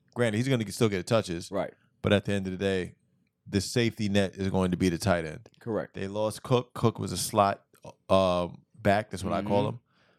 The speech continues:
Speaker 1: Uh, you have Madison, who, you know, has been a, uh, handcuff for you.
Speaker 2: Not, not much of a dual threat.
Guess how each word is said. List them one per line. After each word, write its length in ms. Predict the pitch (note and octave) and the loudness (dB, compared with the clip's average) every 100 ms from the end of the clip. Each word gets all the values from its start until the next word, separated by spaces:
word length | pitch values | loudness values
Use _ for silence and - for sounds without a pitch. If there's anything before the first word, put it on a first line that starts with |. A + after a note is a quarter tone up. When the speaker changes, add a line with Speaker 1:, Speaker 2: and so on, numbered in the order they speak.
| _ _ F#2+ | _ _ 2
Speaker 1:
Uh, 40 | F#2 | 2
you 140 | G2 | 2
have 100 | G#2 | 0
Madison, 520 | F#2+ G2 G2 - G#2+ | 0 0 0 -2 -6
who, 220 | G#2 G2 G2 | -4 -4 -4
you 100 | A2+ | -2
know, 180 | G2 G#2 | -2 -4
has 160 | G2 | -8
been 200 | F2+ G#2 | 0 2
a, 60 | G2+ - _ - F#2+ | 2 -4 _ 0 4
uh, 180 | F#2 | 4
handcuff 460 | F2+ A2+ A#2 G#2+ F#2 | 4 -2 -2 -2 -4
for 60 | F2+ | -2
you. 60 | |
Speaker 2:
Not, 240 | B2 B2+ A2 | -2 -2 -2
not 200 | A#2+ A#2 | -2 0
much 200 | B2+ A#2+ | -2 0
of 100 | A2 | -2
a 40 | |
dual 240 | A2 B2 A2 | 2 2 2
threat. 260 | F#2+ D#2+ | -2 -8